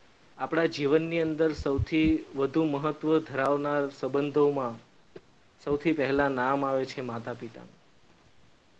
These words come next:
અને માતા પિતા જેઓની સાથે છે, જેઓના આશીર્વાદ, માતા પિતા જેઓને આશીર્વાદ આપે છે અને જે કંઈ પણ છીએ આપણે આજે,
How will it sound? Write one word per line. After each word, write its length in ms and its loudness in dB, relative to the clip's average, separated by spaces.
અને 440 -2
માતા 280 4
પિતા 520 2
જેઓની 360 0
સાથે 380 0
છે, 200 4
જેઓના 420 0
આશીર્વાદ, 680 4
માતા 260 -4
પિતા 460 -4
જેઓને 400 -2
આશીર્વાદ 560 -4
આપે 260 -2
છે 200 -2
અને 480 -4
જે 120 2
કંઈ 180 2
પણ 220 0
છીએ 340 4
આપણે 340 6
આજે, 460 2